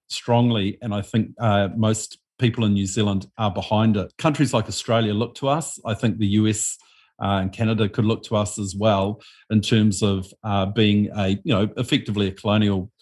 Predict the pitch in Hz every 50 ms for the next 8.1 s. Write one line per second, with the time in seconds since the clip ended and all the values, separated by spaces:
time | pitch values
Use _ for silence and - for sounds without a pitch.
0 | _ _ - 110 107 107 104 - - 101 92 90 101 98 - - 117 104 107 101
1 | 90 - - 110 101 104 104 98 95 - 139 147 139 - 98 92 98 98 92 101
2 | 98 98 98 95 - 113 107 98 104 98 104 - - 117 110 104 107 98 101 98
3 | 92 95 92 _ - _ - 104 107 104 95 113 104 98 - 110 101 92 - -
4 | 110 101 101 92 - - - 107 98 98 92 98 82 95 95 - - - 131 117
5 | 110 92 90 87 - - - 120 113 113 110 107 - 147 139 135 127 123 - 131
6 | 135 127 127 123 120 127 131 131 131 131 135 131 123 131 110 - - 123 110 107
7 | 101 - - - 110 104 101 98 - - - 95 101 92 - - 101 98 95 92
8 | 95 95